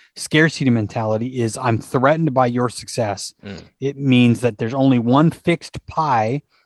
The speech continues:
Speaker 1: of success in the world. And every time somebody else is successful or makes money,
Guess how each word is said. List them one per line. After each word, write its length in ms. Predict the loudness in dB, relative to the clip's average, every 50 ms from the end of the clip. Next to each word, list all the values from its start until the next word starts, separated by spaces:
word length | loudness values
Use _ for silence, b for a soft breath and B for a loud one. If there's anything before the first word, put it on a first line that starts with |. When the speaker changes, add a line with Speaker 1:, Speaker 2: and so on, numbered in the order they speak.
| _ _ _ _ _
Speaker 1:
of 440 | 2 4 4 4 4 2 0 -6 -12 _ _ _ _ _ _ _ _
success 640 | -10 -10 -10 -8 -6 0 2 4 4 4 2 0 -2
in 100 | 0 0
the 80 | 0
world. 460 | 0 0 0 2 2 0 0 -2 -6 -10
And 100 | -12 -4
every 280 | 0 0 2 2 2 2
time 200 | 2 2 2 2
somebody 280 | 2 2 2 2 0
else 220 | -2 -2 -4 -6 -12
is 100 | -16 -14
successful 560 | -14 -14 -8 -4 -4 -4 -4 -4 -4 -4 -4
or 180 | -2 -2 -2
makes 280 | 0 0 -2 -2 -2 0
money, 480 | 2 4 4 4 2 0 -2 -4 -6